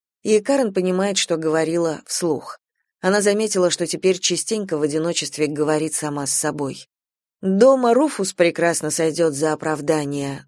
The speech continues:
но сидеть в одиночестве на североморском пароме и говорить в пространство —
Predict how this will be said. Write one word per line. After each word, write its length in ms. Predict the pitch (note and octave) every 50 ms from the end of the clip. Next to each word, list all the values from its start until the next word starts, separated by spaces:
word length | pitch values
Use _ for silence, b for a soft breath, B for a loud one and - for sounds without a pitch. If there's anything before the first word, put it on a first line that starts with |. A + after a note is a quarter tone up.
| _ -
но 260 | D3+ E3+ F3+ G3 G3+
сидеть 380 | F#3+ - G#3+ G3+ A#3+ A#3 -
в 40 | G3
одиночестве 720 | G3 F#3+ F#3+ G3 G3 G#3 A3 G3 G3 F3+ E3 - - E3+ E3
на 140 | E3 E3
североморском 840 | D#3+ - F#3+ F3+ F3 E3+ E3+ E3 E3 D#3+ D#3 - - - F#3+ F3+ F3
пароме 560 | - E3+ D#3+ E3 F#3 G3+ G3 F#3 E3 D#3 D3+
и 40 | D3
говорить 480 | C3 C#3+ D#3 D3+ D#3 D#3 E3+ F3+ F3+
в 100 | - -
пространство — 880 | - D#3+ D#3 C#3+ - - - E3+ G3 G#3+ G#3+ G3 - - F#3 F#3+ F#3 E3